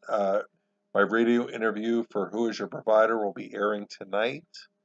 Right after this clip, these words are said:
Uh, if you're Eastern Time, it's gonna be ten P M. If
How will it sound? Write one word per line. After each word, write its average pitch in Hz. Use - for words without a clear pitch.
Uh, 90
if -
you're 107
Eastern 107
Time, 107
it's 98
gonna 95
be 92
ten 107
P 104
M. 110
If 101